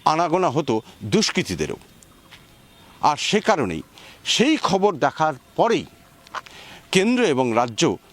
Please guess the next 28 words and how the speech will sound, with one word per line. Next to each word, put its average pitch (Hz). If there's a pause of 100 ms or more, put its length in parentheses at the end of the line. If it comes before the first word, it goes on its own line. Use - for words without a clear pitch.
নড়েচড়ে 135
বসে 85 (340)
এবং 123
তারপরেই 156 (280)
সিদ্ধান্ত 156
হয় 104 (340)
যে 143 (800)
সাধারণের 208
এখানে 143
প্রবেশ 147
নিষিদ্ধ 151
করে 101 (260)
দ্রুত 175
গতিতে 120 (240)
এই 131
এয়ারপোর্টে 143 (300)
কাজ 123 (220)
শুরু 160
হয়ে 123
যাবে 76 (400)
এবং 170 (320)
খুব 240
শিগগিরই 190 (1160)
নতুন 170
করে 175
পরিকাঠামো 143
তৈরি 139
করে 98